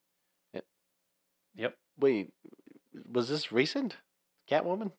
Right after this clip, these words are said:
Speaker 2: Yes. It's the only Catwoman movie.
Speaker 1: Oh, you're talking about, uh, Halle Berry?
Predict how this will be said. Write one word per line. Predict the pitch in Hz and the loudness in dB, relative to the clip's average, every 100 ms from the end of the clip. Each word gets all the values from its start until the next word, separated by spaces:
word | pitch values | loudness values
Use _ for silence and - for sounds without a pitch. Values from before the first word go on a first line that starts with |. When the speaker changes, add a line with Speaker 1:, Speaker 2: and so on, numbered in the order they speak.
| _ _ - | _ _ 2
Speaker 2:
Yes. | 117 - - - _ _ _ _ _ _ | 2 2 -12 -20 _ _ _ _ _ _
It's | 110 101 - - | -8 -8 -12 -4
the | 110 110 | 2 6
only | 156 107 | 6 4
Catwoman | - - - - - | 0 -12 -10 -10 -10
movie. | - - - - _ _ - - - - | -10 -10 -14 -18 _ _ -20 -20 -20 0
Speaker 1:
Oh, | - 127 | 6 8
you're | 123 | 8
talking | 123 135 | 6 6
about, | 113 101 123 | 6 4 2
uh, | 110 98 87 | 4 4 4
Halle | 107 104 | 2 4
Berry? | 104 98 - | 4 2 -2